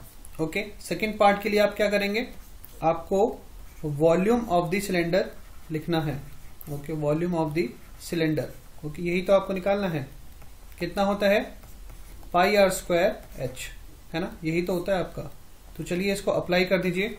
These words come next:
ट्वेंटी टू upon सेवन या फिर आप लिख सकते हैं थ्री पॉइंट वन फ़ोर। ओके, ये आपका three to the power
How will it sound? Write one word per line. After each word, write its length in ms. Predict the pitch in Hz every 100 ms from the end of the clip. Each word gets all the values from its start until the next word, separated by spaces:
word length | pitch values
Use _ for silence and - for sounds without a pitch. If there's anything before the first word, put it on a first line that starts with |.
| - - - - - - -
ट्वेंटी 280 | 170 175 202
टू 140 | 180 196
upon 300 | 190 190 185
सेवन 380 | 196 180 196 233 - 160
या 180 | 185 196
फिर 160 | 208
आप 180 | 196 190
लिख 100 | 180
सकते 260 | 196 180 196
हैं 140 | 196
थ्री 160 | 185 185
पॉइंट 280 | 185 185 180
वन 200 | 175 180
फ़ोर। 340 | 180 190 233 - - - - - 143
ओके, 240 | 143 - 180 - - - - - - - - - - -
ये 140 | 170 180
आपका 340 | 175 175 185 240 - - - - -
three 140 | 202 185
to 100 | 190
the 100 | 190
power 280 | 185 170